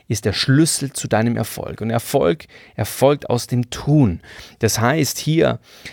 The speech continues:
erfolgreiche Menschen haben vorher extrem viel gemacht, haben eine gewisse Aktivität gehabt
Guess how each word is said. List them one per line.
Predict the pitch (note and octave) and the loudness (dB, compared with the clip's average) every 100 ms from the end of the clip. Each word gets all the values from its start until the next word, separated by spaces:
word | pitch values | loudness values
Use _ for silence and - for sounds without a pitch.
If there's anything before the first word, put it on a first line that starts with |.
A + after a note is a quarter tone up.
| - _ | -20 _
erfolgreiche | A2+ - C3+ D3 D#3 - C3 - | -4 0 2 2 2 -4 -4 -4
Menschen | A#2+ C3 C3+ | -4 -4 -2
haben | A#2+ A#2+ A#2 | 0 2 0
vorher | - B2+ B2+ | 0 2 2
extrem | G#2+ - - - A2+ C#3 D3 | 0 -4 -6 -2 0 2 0
viel | - C3 C3 | 0 -2 0
gemacht, | B2+ C3 - - | 0 -2 -6 -6
haben | A2 | -4
eine | A#2 | -2
gewisse | A#2+ B2+ - | -2 -2 -2
Aktivität | - A#2+ - C3 B2+ C3+ C3 | -2 -2 0 0 2 0 0
gehabt | B2+ B2+ - | 2 0 -2